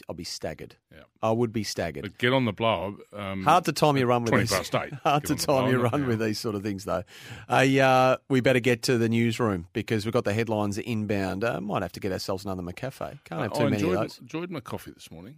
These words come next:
Speaker 1: Very good. Let's have another one.
Speaker 2: Yeah, I, I think we do, I, I think you should have another shot in yours 'cause you, you've been a bit,
Speaker 1: No, I'm
Speaker 2: bit
Speaker 1: up.
Speaker 2: flat.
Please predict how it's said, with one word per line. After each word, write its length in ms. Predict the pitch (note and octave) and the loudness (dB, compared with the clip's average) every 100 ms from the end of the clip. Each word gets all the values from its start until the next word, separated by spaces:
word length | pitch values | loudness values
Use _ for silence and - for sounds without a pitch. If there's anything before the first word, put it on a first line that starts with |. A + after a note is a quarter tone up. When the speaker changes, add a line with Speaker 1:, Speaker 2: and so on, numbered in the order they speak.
| B2+ | -8
Speaker 1:
Very 240 | B2 C3 | -2 -2
good. 80 | C#3 | -2
Let's 140 | F3 | -6
have 100 | E3 | -6
another 240 | C3+ C3 D#3 | -4 -4 -6
one. 160 | G#2 - | -8 -8
Speaker 2:
Yeah, 320 | E3 F3+ E2 | -6 -4 -6
I, 220 | A#2+ D3 C3+ | -8 -6 -8
I 20 | |
think 160 | B2+ | -10
we 220 | - G#2+ - - B2 | -12 -14 -16 -20 -14
do, 180 | B2+ C#3+ - | -10 -10 -8
I, 120 | F3 - _ _ | -10 -10 _ _
I 60 | C#3+ | -12
think 180 | G3+ A3 | -10 -10
you 60 | |
should 160 | - D3+ | -6 0
have 100 | A#2+ | 2
another 240 | A#2+ A2+ | 2 0
shot 320 | F#2 - C3+ | -2 -2 -2
in 80 | A#2 | -2
yours 240 | F2 G2+ A2+ | -6 -8 -10
'cause 160 | C#3+ | -8
you, 240 | D#3 D#3 D3+ | -6 -6 -8
you've 240 | D3 D3+ | -16 -14
been 180 | - E3 | -8 -6
a 20 | |
bit, 160 | C3+ B2+ _ _ _ _ _ _ _ _ _ A2+ | -4 -8 _ _ _ _ _ _ _ _ _ 0
Speaker 1:
No, 160 | A2 | 2
I'm 60 | G#2 | 4
Speaker 2:
bit 80 | G#2 | 2
Speaker 1:
up. 80 | - | 0
Speaker 2:
flat. 380 | - C#3+ - | -4 -6 -6